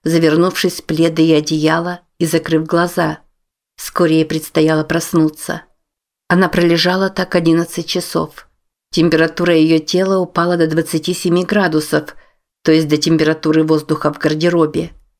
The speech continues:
Сердце совершало четыре еле слышных удара в минуту.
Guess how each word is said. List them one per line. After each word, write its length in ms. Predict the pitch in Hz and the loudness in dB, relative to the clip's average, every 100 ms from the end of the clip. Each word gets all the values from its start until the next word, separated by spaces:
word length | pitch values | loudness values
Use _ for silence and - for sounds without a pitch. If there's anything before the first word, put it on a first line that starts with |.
| _ _ _ | _ _ _
Сердце 420 | - 175 175 - | -4 -2 -2 -6
совершало 640 | 175 170 170 - 180 170 | -6 -2 -2 -2 -2 -2
четыре 520 | 165 - 156 170 185 190 | -2 -2 -2 -2 -2 -2
еле 300 | 160 160 156 | 0 2 2
слышных 540 | 160 160 - 175 - | 2 0 0 -4 -4
удара 320 | 156 156 160 | -2 0 0
в 100 | 156 | 0
минуту. 600 | 170 170 165 156 170 160 | 2 2 2 0 -6 -10